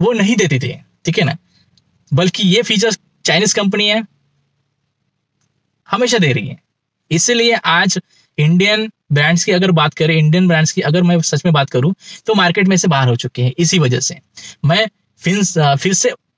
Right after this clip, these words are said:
request करूंगा, अगर ये बात मेरी पहुंचती है उन, आ, company वालों तक कि अगर आप अच्छा phone launch कर रहे हो तो अच्छे-अच्छे features डालो, ठीक है ना, क्योंकि हम Indian लोग हैं, हमें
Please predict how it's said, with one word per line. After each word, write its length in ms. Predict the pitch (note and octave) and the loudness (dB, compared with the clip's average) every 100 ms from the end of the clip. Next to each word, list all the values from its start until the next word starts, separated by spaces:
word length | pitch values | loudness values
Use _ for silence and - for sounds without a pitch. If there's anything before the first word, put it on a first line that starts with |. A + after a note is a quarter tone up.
| _ _ _ _ _ _ | _ _ _ _ _ _
request 420 | C#3+ C#3+ A#3+ A#3+ | -2 0 -2 -2
करूंगा, 280 | A3 G#3+ G#3+ | 0 0 0
अगर 300 | - E3+ G#3+ | 0 0 2
ये 120 | G3+ G#3 | 2 2
बात 300 | D3+ E3+ E3+ | 2 2 2
मेरी 220 | E3 F3 | 2 2
पहुंचती 400 | D#3+ D#3+ - F#3 | 0 0 0 0
है 80 | F#3 | 0
उन, 300 | - F#3 G3+ _ - _ _ D3 | 0 0 -2 _ -20 _ _ -2
आ, 360 | C3 B2 - - | 2 2 -2 -4
company 380 | - C#3+ F#3+ G3 | -2 0 2 2
वालों 220 | D#3+ F3 | 2 2
तक 160 | G3 F#3+ _ - _ - | 0 -4 _ -20 _ -12
कि 100 | - | -4
अगर 220 | - E3+ A3 | 0 0 0
आप 220 | F3 G3 D#3 | -2 -2 -4
अच्छा 220 | - F#3+ | -2 -2
phone 220 | F3+ G3+ | 0 0
launch 260 | F#3 E3 - | 2 0 0
कर 160 | D#3+ | 0
रहे 120 | E3+ F3+ | 2 2
हो 240 | E3 F#3 | 2 0
तो 140 | - - | -2 -4
अच्छे-अच्छे 360 | - F#3+ G3 | 0 0 0
features 420 | F#3 D#3+ G3 E3+ | 0 0 0 0
डालो, 340 | D#3+ D3 F#3 G3 _ - - | 0 0 0 -2 _ -12 -4
ठीक 140 | D#3 | -2
है 60 | G3 | 0
ना, 160 | D3+ - - - - | 0 -2 -12 -12 -4
क्योंकि 240 | E3 A3+ | -2 0
हम 200 | G3+ A3 | 0 0
Indian 300 | G#3+ G3 G#3+ | 0 2 2
लोग 200 | G#3 G3+ | 0 2
हैं, 140 | F#3 G3+ - - - - | 0 0 -8 -20 -16 -6
हमें 200 | F3+ B3 | -2 -2